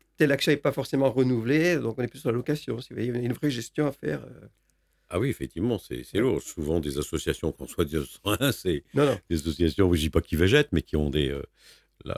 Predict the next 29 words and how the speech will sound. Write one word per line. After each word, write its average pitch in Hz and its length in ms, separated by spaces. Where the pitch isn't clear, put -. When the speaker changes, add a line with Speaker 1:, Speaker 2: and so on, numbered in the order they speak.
Speaker 2:
là, 98 140
il 98 60
y - 60
a 76 120
Speaker 1:
Et - 60
puis, - 160
on 135 80
a 131 60
des 120 100
comptes 113 240
à 139 40
rendre, 147 320
Speaker 2:
un, - 100
un - 20
Speaker 1:
enfin, - 160
Speaker 2:
gros 95 100
Speaker 1:
des 123 60
comptes 120 120
Speaker 2:
oui, 123 100
Speaker 1:
à 95 40
Speaker 2:
oui, 87 80
Speaker 1:
rendre. 80 120
Speaker 2:
mais 80 100
comme - 180
toute 95 160
Speaker 1:
À, 92 40
à - 20
Speaker 2:
association 170 240
Speaker 1:
notre, 170 180